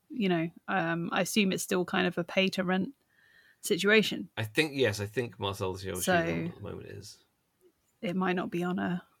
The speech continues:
Speaker 1: it might not be freely available on a paid for streaming service. You may have to pay for it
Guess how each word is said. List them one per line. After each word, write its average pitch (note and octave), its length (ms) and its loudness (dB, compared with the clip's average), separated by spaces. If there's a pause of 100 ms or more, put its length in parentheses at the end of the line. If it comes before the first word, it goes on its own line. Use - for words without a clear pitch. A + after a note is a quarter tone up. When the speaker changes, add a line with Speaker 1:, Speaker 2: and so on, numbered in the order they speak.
(200)
Speaker 1:
it G#3 120 0
might G3 160 4
not F#3+ 80 4
be G3 100 0
freely G3+ 380 6
available F3+ 520 4
on F3 160 6
a F3 120 4
paid F3 280 -2
for - 180 -4
streaming F3+ 420 0
service. E3 480 -2
You F#3 80 -2
may F#3 180 -4
have F#3 200 -6
to G#3 120 -6
pay F3+ 260 -8
for F#3+ 340 -10
it - 100 -16